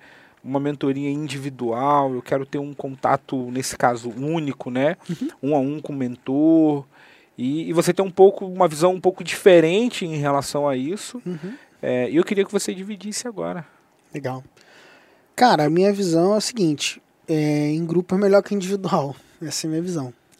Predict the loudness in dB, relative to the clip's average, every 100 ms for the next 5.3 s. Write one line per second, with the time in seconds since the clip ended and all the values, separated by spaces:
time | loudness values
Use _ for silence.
0 | _ -16 -14 -16 -20 _ -10 -6 -6 -6
1 | -12 _ _ _ _ _ _ _ -2 0
2 | 2 2 2 0 0 0 -2 -4 -8 -2
3 | 2 2 0 _ _ _ _ -8 -4 -2
4 | -4 -8 _ -2 -2 -2 -2 2 4 4
5 | 2 0 -2